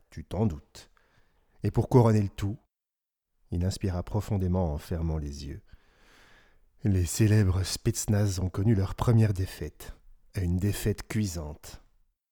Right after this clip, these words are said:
Incapable de continuer à répliquer, Anastasia se contenta de faire non de la tête. Autour d'elle,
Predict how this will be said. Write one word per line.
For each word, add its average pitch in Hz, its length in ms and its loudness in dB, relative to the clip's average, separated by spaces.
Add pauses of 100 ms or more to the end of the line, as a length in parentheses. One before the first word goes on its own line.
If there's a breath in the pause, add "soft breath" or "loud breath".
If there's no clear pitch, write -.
(580)
Incapable 117 520 2
de 95 80 -2
continuer 98 600 0
à 90 80 -2
répliquer, - 580 -8 (260 soft breath)
Anastasia 110 580 2
se - 180 -6
contenta 104 420 -2
de 92 100 0
faire 92 280 -2
non 98 180 2
de 85 80 -2
la 82 140 -4
tête. - 440 -14 (960)
Autour 95 300 0
d'elle, 92 400 0